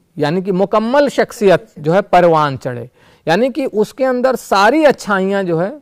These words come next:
वो शामिल हो जाएं। इसके बाद से ये फ़लसफ़ा एक आला अखलाक व किरदार पर भी जो है काफ़ी ज़ोर देता है। एक आला जो है अखलाक क्या है, हम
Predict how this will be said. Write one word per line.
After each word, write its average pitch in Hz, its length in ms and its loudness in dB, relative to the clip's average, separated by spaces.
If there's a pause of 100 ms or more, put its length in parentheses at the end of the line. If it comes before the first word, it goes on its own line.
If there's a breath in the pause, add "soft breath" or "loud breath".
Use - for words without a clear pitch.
(380)
वो 170 220 2
शामिल 135 440 -6
हो 113 180 -10
जाएं। 139 220 -20 (480)
इसके 175 240 -2
बाद 180 240 2
से 185 380 -4 (500)
ये 160 220 4
फ़लसफ़ा 165 760 -2 (840)
एक 165 280 -2 (140)
आला 147 360 2
अखलाक 143 580 -4
व 143 60 -6
किरदार 123 600 -6 (1120)
पर 135 120 0
भी 135 180 -4
जो 127 140 -8
है 123 140 -10
काफ़ी 123 300 -6
ज़ोर 117 280 -10
देता 123 320 -18
है। 147 220 -20 (640 soft breath)
एक 147 200 -2 (160)
आला 143 360 4
जो 185 140 2
है 190 140 2
अखलाक 143 600 -2
क्या 185 200 2
है, 202 240 -4 (540)
हम 196 340 -4